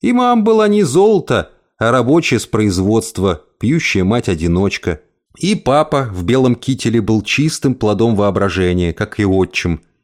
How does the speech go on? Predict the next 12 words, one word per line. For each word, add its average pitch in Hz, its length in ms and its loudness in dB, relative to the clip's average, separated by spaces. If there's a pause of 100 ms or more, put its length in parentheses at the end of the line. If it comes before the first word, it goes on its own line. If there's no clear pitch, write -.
(140)
изнасиловавший 95 1000 0
в 87 60 -4
детстве. 85 580 -4 (680)
Но 95 100 -2
всё 131 260 0
это 113 100 -2
Женя 123 300 0
узнала 123 400 0
через 117 300 -2
два 117 200 -2
дня, 123 280 -2
когда 90 360 -6